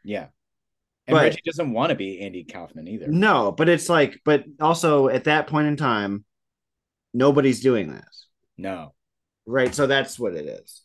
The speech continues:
Speaker 1: Yeah, nobody was doing what Brent Weinbach was doing.
Speaker 2: Right.
Speaker 1: Did Pemberton win it?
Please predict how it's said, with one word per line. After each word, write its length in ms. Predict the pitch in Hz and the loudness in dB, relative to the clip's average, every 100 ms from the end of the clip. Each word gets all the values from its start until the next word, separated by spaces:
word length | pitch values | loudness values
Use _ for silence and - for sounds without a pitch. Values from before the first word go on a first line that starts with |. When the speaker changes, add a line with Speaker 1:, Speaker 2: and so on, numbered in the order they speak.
| _ | _
Speaker 1:
Yeah, 240 | 92 90 - _ - | -12 -12 -14 _ -8
nobody 320 | 104 107 110 | -4 -2 -4
was 160 | 110 | -6
doing 300 | 104 107 107 98 | -6 -8 -8 -10
what 160 | 92 | -10
Brent 180 | 92 87 | -12 -12
Weinbach 540 | 104 113 113 110 104 | -8 -6 -4 -6 -6
was 140 | 107 101 | -10 -12
doing. 680 | 107 104 104 101 101 101 135 | -8 -8 -8 -10 -12 -8 -2
Speaker 2:
Right. 500 | 139 110 87 87 - _ _ _ _ _ | 0 0 -2 -8 -16 _ _ _ _ _
Speaker 1:
Did 160 | - 107 | -16 -12
Pemberton 560 | - 156 233 226 240 226 | -8 -4 -4 -2 0 2
win 160 | 233 | 2
it? 200 | 247 254 | 0 -4